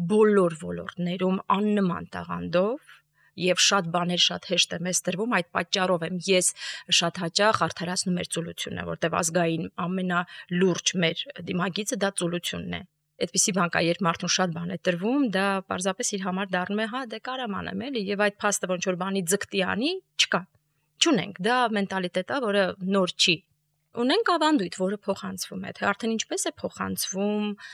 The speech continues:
ինչպես է ընկալվում։ Բնականաբար, ես մի բան կերքեմ, դուք ուրիշ ձև կլսեք, երրորդը ուրիշ ձև կշարունակի։ Այդպես է մեզ մոտ, միևնույն է,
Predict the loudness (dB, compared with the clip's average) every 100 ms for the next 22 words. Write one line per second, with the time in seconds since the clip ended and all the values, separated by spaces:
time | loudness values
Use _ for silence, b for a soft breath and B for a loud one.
0 | B B B 0 2 2 0 0 0 2
1 | 2 2 2 2 2 4 2 2 0 0
2 | 0 0 -2 -2 -2 0 -2 0 -2 -2
3 | -2 -2 -2 -2 -4 -2 -4 -4 -6 -4
4 | -4 -4 -6 -8 -8 -6 -2 -2 -2 0
5 | 0 -2 -6 -6 -4 -4 B B B 0
6 | 0 0 0 0 0 -2 -2 0 0 -2
7 | -2 0 4 4 4 2 2 2